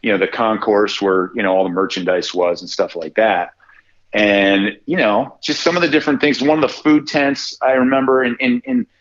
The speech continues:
you know, pictures are kind of crappy. You can't necessarily tell. Um, but one of those tents that's on fire, um, you can see there's a couple of people in front just, like, holding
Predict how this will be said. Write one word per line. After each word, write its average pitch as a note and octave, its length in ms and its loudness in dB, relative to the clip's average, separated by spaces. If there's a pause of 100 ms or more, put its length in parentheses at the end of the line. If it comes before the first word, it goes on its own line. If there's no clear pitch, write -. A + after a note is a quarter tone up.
(120)
you - 80 -2
know, E3 100 2
pictures - 540 0
are A#2 160 2
kind A#2+ 280 0
of - 140 -6
crappy. G#2+ 460 0
You G#2 160 0
can't A#2 240 -2
necessarily G#2+ 720 2
tell. G#2 500 0 (360)
Um, G2 200 0
but B2+ 140 2
one D3 220 2
of D3+ 60 2
those B2 200 0
tents A#2+ 340 -2
that's - 200 -2
on G2+ 180 0
fire, F#2 640 0 (400)
um, F#2 420 -2
you C3 160 2
can A#2+ 160 2
see C#3+ 160 0
there's A2+ 180 4
a A2 60 -2
couple D#3+ 200 2
of - 80 0
people C3 280 2
in F#2+ 80 -2
front A#2+ 320 -2
just, A#2 200 -2
like, A2 180 2 (100)
holding A2+ 640 0